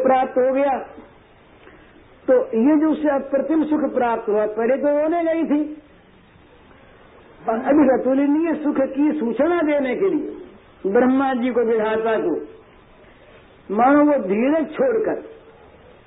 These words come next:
धीरज छोड़कर और ऊंची उठने वाली हवा, ऊर्ध्व पवन से संचालित तमाम धूल राशि को, धूल को लेकर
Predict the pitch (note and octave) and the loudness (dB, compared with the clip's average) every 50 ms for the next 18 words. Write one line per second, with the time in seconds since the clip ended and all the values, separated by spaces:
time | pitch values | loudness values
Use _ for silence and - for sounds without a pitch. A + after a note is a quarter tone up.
0 | - D3 D3 D3 D3 E3+ G#3 B3 C#4 D4+ D4 - - - - G#3 B3 B3 A3+ - | -10 -8 -2 0 2 2 4 4 4 2 2 0 -2 -4 -2 0 0 0 0 0
1 | - A3 C4+ D4+ E4+ - - - - - - - - - - - - - - - | 0 0 0 -2 -2 -4 -4 -8 -12 -18 -20 -20 -20 -20 -20 -20 -20 -20 -18 -8
2 | - A3+ A#3+ C4 C4+ C4+ B3+ B3 - - - - - - - - - - - - | -2 0 2 2 4 2 2 0 -2 -6 -12 -18 -20 -20 -20 -20 -20 -20 -10 -2
3 | B3+ C4 C#4 C#4 C#4 C#4 D#4+ D#4+ D4+ C#4+ G#3 C4 C#4 C#4+ C#4+ C#4 C4+ C4 B3+ C4 | 0 2 2 2 2 2 2 2 2 2 0 0 0 0 0 0 0 0 -2 -2
4 | C4 B3+ A3+ A#3 B3 A#3+ G#3+ G3 G3+ G#3+ A#3+ C4 C#4+ C#4+ A#3 G#3 C#4 B3+ - - | 0 0 0 0 0 0 0 -2 -4 -4 -2 -2 0 0 0 0 -2 -2 -2 -6
5 | - - - - - - - A4 - A3+ B3 B3+ C4 A#3+ A3 - B3 A#3 - - | -12 -18 -20 -20 -18 -12 -8 -4 0 2 2 2 2 0 0 0 -2 -2 0 0
6 | A3 A3 G#3+ G#3+ A3+ A3 A3 G#3+ A#3 C4+ - - F4 D#4 - - - - - - | -2 -2 -2 0 0 0 0 0 -2 -2 -2 -2 -2 -2 -4 -6 -10 -16 -20 -20
7 | - - - - - - - - B3+ - - - - A3+ B3 C4+ D4 D4 C#4+ C#4 | -20 -20 -16 -12 -12 -10 -8 -8 -10 -10 -6 -2 0 2 2 4 2 2 0 0
8 | C4+ B3+ A#3 G3 F#3 G3 A3 C4+ B3+ B3+ B3 B3 A#3 A3+ A3 - A3+ A3 A3 A3 | -2 -2 -4 -2 -2 0 0 2 2 2 0 0 0 -2 -2 -4 -4 -2 0 0
9 | A3 G#3+ G#3 F3 D#3+ F#3 A3+ A4+ A4+ A4 A3 G#3+ G#3+ G#3 F3+ E3+ - G#3+ A3 A3 | 0 0 0 -2 0 0 0 0 0 0 0 0 0 0 0 0 0 0 0 0
10 | A3+ B3+ D4 D#4 | 0 0 -2 -2